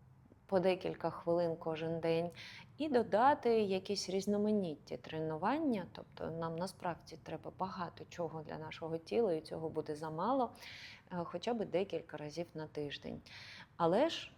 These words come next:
тренуватись кожен день дуже важливо, і ці декілька вправ, які допоможуть хоч якось вашому тілу відчути інше положення, вони потрібні нам постійно.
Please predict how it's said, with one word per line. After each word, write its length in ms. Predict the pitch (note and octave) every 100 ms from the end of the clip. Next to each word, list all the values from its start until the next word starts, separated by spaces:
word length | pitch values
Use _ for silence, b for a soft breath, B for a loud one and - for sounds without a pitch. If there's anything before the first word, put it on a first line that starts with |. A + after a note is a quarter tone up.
| -
тренуватись 720 | - F#3 F#3+ F#3+ F3 E3 - -
кожен 420 | G#3+ C4+ A3 G3
день 260 | E3 D#3+ D#3
дуже 260 | F3 D#3+
важливо, 640 | D#3 D#3 D3+ F#3+ C#4+ A3 F3 -
і 80 |
ці 240 | E3+ - F3
декілька 540 | E3 G3 D#3 D#3 -
вправ, 440 | E3 - F3 A3+ C#4+ -
які 240 | D#3+ D#3+
допоможуть 640 | D#3 D#3 F3 F3 F3 E3 -
хоч 400 | - F3 - -
якось 440 | F3+ E3 - - -
вашому 360 | D#3 D#3+ E3
тілу 300 | D#3+ E3 D3+
відчути 600 | D3+ D#3 - E3 D#3+ - -
інше 320 | F#3 E3 - - -
положення, 500 | E3+ C4 B3 F3 B B B B -
вони 340 | D#3+ A#3+ E4
потрібні 640 | - A#3 A#3 G#3+ F#3 D#3 D3
нам 200 | E3+ G3
постійно. 560 | E3+ - - D3+ D3